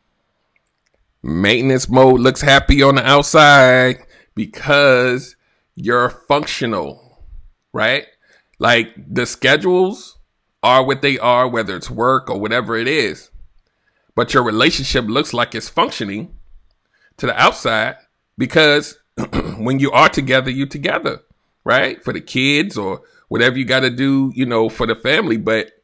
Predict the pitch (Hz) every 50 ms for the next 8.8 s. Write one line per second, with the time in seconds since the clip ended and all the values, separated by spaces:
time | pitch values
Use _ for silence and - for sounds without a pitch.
0 | _ _ _ _ _ _ _ _ _ _ _ _ _ _ _ _ _ _ - -
1 | - _ _ _ _ _ _ _ _ _ 113 123 117 110 127 147 - 156 143 135
2 | 135 139 147 147 135 131 123 135 151 - - 139 - - 127 - - 110 113 -
3 | - 113 104 - - - - - - - - - - - - _ _ _ _ _
4 | _ _ _ _ _ _ - 117 113 107 107 95 - 107 131 139 147 - - 117
5 | 117 117 113 110 107 98 92 - - 240 262 - - 117 98 98 95 95 - -
6 | - - - - - - - - - _ _ _ _ _ _ _ _ _ _ _
7 | - 131 160 226 196 180 175 202 - - - 127 110 - - - - 82 80 78
8 | 80 78 82 - - 92 87 - - - 52 57 - - -